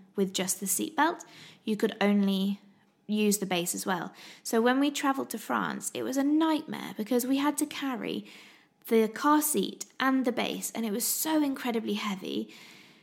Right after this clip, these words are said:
Now with Amandine as well, when we go to France, we would have the car seat, the car base for the infant, plus Amandine's car seat.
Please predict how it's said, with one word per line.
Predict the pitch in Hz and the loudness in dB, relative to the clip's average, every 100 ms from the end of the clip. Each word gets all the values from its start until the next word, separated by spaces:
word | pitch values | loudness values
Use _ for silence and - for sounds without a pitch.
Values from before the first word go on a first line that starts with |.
| _ _ _ _ _ - | _ _ _ _ _ 4
Now | 294 339 | 6 8
with | 311 302 | 8 6
Amandine | 269 269 247 233 | 4 2 2 2
as | 220 220 | 2 2
well, | 254 208 160 196 | 2 2 0 0
when | 220 | 2
we | 220 | 4
go | 214 208 | 2 0
to | 202 | -2
France, | 196 185 160 190 208 - - _ _ _ _ _ _ - - 233 | -4 -4 -2 -2 -2 -6 -8 _ _ _ _ _ _ -10 -6 0
we | 240 | 2
would | 226 240 | 2 0
have | 247 254 233 233 - - - | 2 2 2 -2 -14 -18 -6
the | 233 | -6
car | 226 262 262 | 0 0 2
seat, | - 202 196 | 0 0 0
the | 202 | -4
car | 226 214 | -2 -2
base | 214 196 - | 0 -2 -2
for | 208 | -4
the | 190 | -6
infant, | 185 175 170 185 - - - _ _ | -6 -6 -6 -6 -8 -16 -20 _ _
plus | - 247 240 - | -2 0 2 2
Amandine's | 214 208 196 185 180 | 4 4 4 2 -2
car | - - - | -6 -8 -6
seat. | - - - | -6 -8 -16